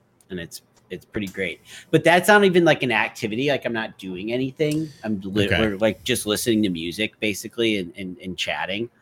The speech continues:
Speaker 2: Yeah, th-, I mean,
Speaker 1: Um,
Speaker 2: but that's something that you wouldn't necessarily not do, uh, wouldn't
Speaker 1: But as far as
Speaker 2: necessarily
Speaker 1: yeah.
Speaker 2: make the effort to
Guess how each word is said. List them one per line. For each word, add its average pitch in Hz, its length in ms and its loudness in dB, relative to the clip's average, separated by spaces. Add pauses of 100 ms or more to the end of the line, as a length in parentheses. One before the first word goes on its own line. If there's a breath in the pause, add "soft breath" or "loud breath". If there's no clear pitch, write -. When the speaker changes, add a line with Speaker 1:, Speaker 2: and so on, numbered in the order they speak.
(140)
Speaker 2:
Yeah, 120 360 0
th-, 98 100 0
I 98 160 6
mean, 151 160 6
Speaker 1:
Um, 131 60 6
Speaker 2:
but 147 140 4
that's 156 240 2
something 147 420 6
that 131 120 6
you 120 260 6
wouldn't 120 420 4
necessarily 104 720 -2
not 90 320 -4 (920)
do, 92 300 -6
uh, 113 220 -12
wouldn't 110 200 0
Speaker 1:
But 151 120 4
as 123 180 2
far 151 100 8
as - 100 8
Speaker 2:
necessarily 113 500 6
Speaker 1:
yeah. 92 280 -4 (280 soft breath)
Speaker 2:
make 113 400 4
the 107 160 6
effort 107 440 0
to 104 320 -2